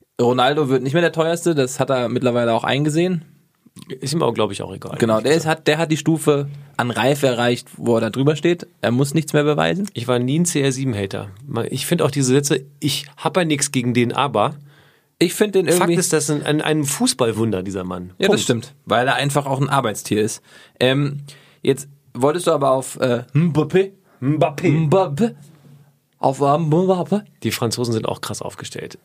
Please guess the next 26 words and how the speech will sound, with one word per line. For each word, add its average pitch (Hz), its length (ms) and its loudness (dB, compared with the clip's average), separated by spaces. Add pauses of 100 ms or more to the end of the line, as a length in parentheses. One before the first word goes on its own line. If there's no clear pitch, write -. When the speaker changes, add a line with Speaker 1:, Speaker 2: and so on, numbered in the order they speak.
(100)
Speaker 2:
Ich 139 160 0
hab 180 100 0
ja 160 140 2
auf 131 100 0
Frankreich 143 400 0
getippt. 143 380 -2
Ich 123 160 0
dachte, 143 260 0
Griezmann 139 380 0
wird 123 100 -4
der 160 60 2
Torschützenkönig 135 720 -2
der 113 200 0
Saison, 104 240 -2
äh, 107 360 2
des 101 220 -4
Turniers. 117 500 -2
Speaker 1:
Da 117 160 0
hab 147 80 -2
ich 147 140 -2
auf, 135 200 0
äh, 117 160 2
tatsächlich 131 400 -2
Brasilien 120 340 0
getippt. 107 300 -8 (240)
Speaker 2:
Mm, 143 440 2